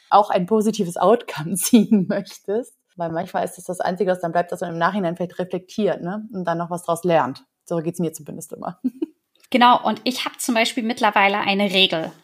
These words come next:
Speaker 2: Ich schiebe niemanden dazwischen.
Speaker 1: Mhm.
Speaker 2: Also, natürlich kann ich in einem Job, der keine Notfälle hat, das locker sagen, ja. Aber jedes Mal,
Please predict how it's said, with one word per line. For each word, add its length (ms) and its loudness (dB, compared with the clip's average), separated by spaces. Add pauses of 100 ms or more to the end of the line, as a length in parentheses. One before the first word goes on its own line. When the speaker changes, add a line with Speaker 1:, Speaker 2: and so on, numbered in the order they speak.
(100)
Speaker 2:
Ich 160 -10
schiebe 600 0
niemanden 760 -2
dazwischen. 760 -6 (180)
Speaker 1:
Mhm. 380 4 (320)
Speaker 2:
Also, 480 -4
natürlich 480 0
kann 280 0
ich 180 0
in 100 -4
einem 320 -4
Job, 420 -2 (100)
der 240 -4
keine 280 -2
Notfälle 580 -6
hat, 520 -8
das 260 0
locker 320 -2
sagen, 640 0
ja. 400 -4 (500)
Aber 580 2
jedes 580 -4
Mal, 460 -2